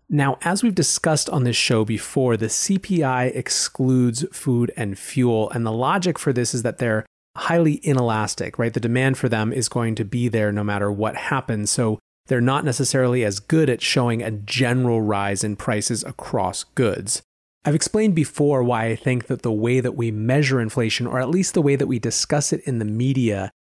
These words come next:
by not including the things that regular people experience so much, disconnects it from economic reality, even if it makes sense from an economic theory perspective. But that's not really the conversation for today. The conversation here is that we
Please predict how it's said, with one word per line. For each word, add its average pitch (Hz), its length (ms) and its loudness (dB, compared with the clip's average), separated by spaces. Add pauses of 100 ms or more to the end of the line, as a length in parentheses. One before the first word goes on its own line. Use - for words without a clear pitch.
by 131 120 2
not 143 320 4
including 143 640 2
the 113 80 -2
things 123 400 0
that 110 180 -2
regular 127 520 0
people 120 340 -4
experience 123 720 0
so 110 200 -2
much, 117 440 0 (440)
disconnects 131 800 0
it 127 160 -2
from 113 220 -4
economic 113 640 -2
reality, 107 540 0
even 127 300 0
if 117 140 -2
it - 100 -4
makes 110 340 -4
sense 123 300 0
from 110 200 -4
an 104 140 -4
economic 101 500 -4
theory 113 400 0
perspective. 98 760 -6 (300)
But 127 80 -4
that's 170 240 0
not 139 160 0
really 120 200 2
the 107 100 0
conversation 104 640 -2
for 101 160 -6
today. 98 560 -4 (420)
The 151 120 0
conversation 160 640 0
here 151 420 2
is 117 120 2
that 113 160 0
we 123 120 -2